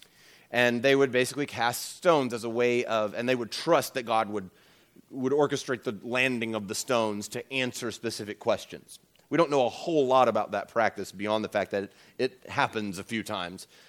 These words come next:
uh, throughout the Old Testament. And so they cast lots and find out, try to find out,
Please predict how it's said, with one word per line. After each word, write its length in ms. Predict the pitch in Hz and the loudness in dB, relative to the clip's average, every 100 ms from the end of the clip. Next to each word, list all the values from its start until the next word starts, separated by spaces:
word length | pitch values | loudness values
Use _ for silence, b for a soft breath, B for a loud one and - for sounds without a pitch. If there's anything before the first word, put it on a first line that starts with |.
| b | b
uh, 200 | 107 104 | 0 0
throughout 340 | 101 110 104 92 | 0 0 0 -2
the 80 | |
Old 120 | 98 92 | -6 -4
Testament. 340 | 95 87 - | -6 -6 -12
And 100 | 113 | 2
so 220 | 135 123 - _ _ _ _ - - | 4 4 2 _ _ _ _ -16 0
they 160 | 151 | 2
cast 340 | - 113 123 170 | 4 2 2 8
lots 340 | 190 - - | 8 6 -2
and 160 | 113 - | -6 -2
find 300 | 113 120 120 | 0 4 4
out, 180 | 117 | 4
try 120 | 151 160 | 2 2
to 60 | |
find 220 | 135 120 | 4 4
out, 220 | 113 113 | 6 4